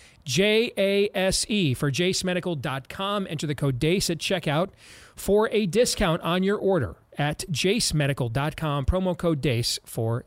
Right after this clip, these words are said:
a discount. So I thought one of the most astute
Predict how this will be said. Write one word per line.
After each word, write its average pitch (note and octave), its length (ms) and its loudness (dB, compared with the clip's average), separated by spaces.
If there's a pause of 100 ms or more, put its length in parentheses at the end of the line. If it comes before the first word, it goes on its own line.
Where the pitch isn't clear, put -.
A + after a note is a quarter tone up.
a C3 100 0
discount. A#2+ 400 -4 (1160)
So F#3+ 400 4 (640)
I A#3 140 2
thought A3+ 340 2
one G3 240 2
of C#4 100 4
the B3+ 80 2
most F#3+ 380 0
astute - 600 0